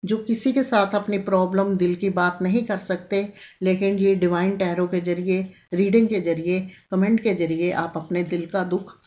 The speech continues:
मेरे आगे खोल देते हो। और जब मैं उनको, comment को पढ़ती हूँ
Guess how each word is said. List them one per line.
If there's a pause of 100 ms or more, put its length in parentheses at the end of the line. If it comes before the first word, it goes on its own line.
(260)
मेरे
आगे (420)
खोल
देते
हो। (240)
और
जब
मैं
उनको, (140)
comment
को
पढ़ती
हूँ